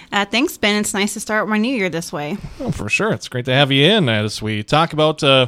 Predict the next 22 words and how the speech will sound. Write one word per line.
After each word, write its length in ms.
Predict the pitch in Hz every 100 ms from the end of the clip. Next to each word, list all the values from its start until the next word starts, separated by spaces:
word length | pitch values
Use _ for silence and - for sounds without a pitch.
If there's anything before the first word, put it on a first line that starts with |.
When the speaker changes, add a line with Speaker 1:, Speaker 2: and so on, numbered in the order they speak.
| -
Speaker 2:
be 80 |
sure 160 | 185 185
to 80 | 151
discuss 340 | 123 - 127
a 40 | 139
lot 160 | 151
of 60 | 131
things 220 | 139 123
here 120 | 139
in 60 | 123
twenty 220 | 139 135
twenty-three, 460 | 127 131 123 123 180
but 180 | 196 -
the 100 | 135
first 260 | 170 160
thing 100 | 170
we 80 | 160
want 200 | 156 156
to 60 | 139
discuss 460 | 139 - 160 180
is 160 | 170 139
that 280 | 139 131